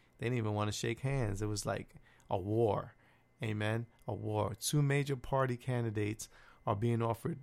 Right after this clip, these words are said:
to voters. Two distinct visions are being cast. So in other words, there's one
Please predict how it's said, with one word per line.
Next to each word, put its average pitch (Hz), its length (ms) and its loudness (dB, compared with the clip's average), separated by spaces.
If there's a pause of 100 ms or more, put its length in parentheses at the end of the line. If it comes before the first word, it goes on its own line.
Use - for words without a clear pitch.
(120)
to 120 140 -2
voters. 104 560 -2 (480)
Two 131 180 -2
distinct - 1200 0 (180)
visions 110 720 0 (460)
are 107 100 0
being 101 300 -2
cast. - 540 -6
So 113 80 -4
in 104 80 0
other 113 160 2
words, 104 460 0 (540)
there's 107 200 -4
one 117 640 0